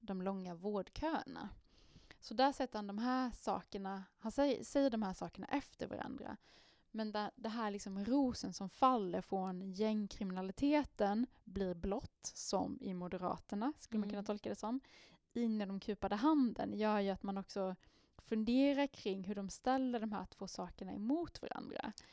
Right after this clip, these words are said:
Speaker 2: Och vi har ju redan introducerats för att en kupad hand som tar emot någonting har varit ett bidrag innan.
Speaker 1: Precis.
Speaker 2: Så att då läser vi kanske också in att det handlar om pengar.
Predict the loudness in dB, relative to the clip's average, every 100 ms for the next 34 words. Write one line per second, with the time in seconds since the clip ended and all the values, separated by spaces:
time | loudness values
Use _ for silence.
0 | -6 0 2 4 2 0 0 -2 -2 -2
1 | 0 2 4 2 -2 -2 -2 -2 -6 -6
2 | -4 0 0 0 -2 -2 -4 -2 0 0
3 | -2 -2 -6 -4 -4 -2 0 0 0 -6
4 | 2 6 6 6 6 6 4 -2 -4 -4
5 | -6 -8 -12 -6 -6 0 2 2 4 6
6 | 8 8 6 4 4 2 2 2 0 0
7 | 0 -2 -4 -8 -6 -4 -4 6 6 6
8 | 2 -6 -8